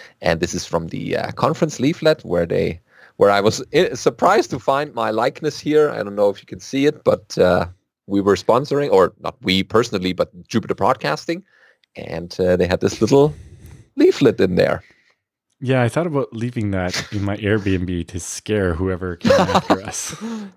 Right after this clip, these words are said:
Speaker 1: Oh my God, the devil worshippers again. Um, <laughs> no, no, um, that was cool, certainly. So, great conference. For me, it was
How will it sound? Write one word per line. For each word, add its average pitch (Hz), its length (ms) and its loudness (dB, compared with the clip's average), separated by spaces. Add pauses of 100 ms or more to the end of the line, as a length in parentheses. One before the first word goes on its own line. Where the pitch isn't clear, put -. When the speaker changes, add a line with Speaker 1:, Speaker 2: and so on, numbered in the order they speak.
(460)
Speaker 1:
Oh 135 160 4
my 120 180 2
God, 139 360 2
the 127 80 -8
devil 143 260 -2
worshippers 104 580 -2
again. 92 300 -2 (360)
Um, 120 420 2 (280)
<laughs> - 1080 -6
no, 151 100 4
no, 147 220 0 (200)
um, 110 460 2
that 247 160 4
was 427 100 2
cool, 117 260 -2
certainly. 110 440 -4 (320)
So, 147 380 2
great 202 240 4
conference. 220 640 -2
For 135 140 -2
me, 208 160 -4
it 170 80 -8
was 127 340 -2